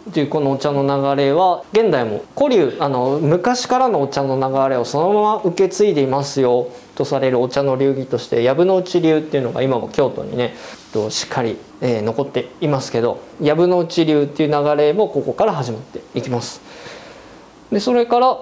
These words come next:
ちょっともうこの先時代、ここら辺か、こっちはもう江戸中後期ぐらいまで行くかな。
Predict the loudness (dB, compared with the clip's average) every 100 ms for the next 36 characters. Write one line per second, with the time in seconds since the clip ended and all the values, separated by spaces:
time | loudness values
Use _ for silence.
0 | -2 -4 0 0 2 2 2 0 2 -2
1 | -2 -2 0 0 2 2 0 -2 2 2
2 | 2 2 -2 0 -4 -4 -8 -4 -4 0
3 | 0 0 0 0 0 -4 -20 -20 -20 -18
4 | -4 0 0 2 -2 0 0 2 2 0
5 | -2 -2 -2 0 -2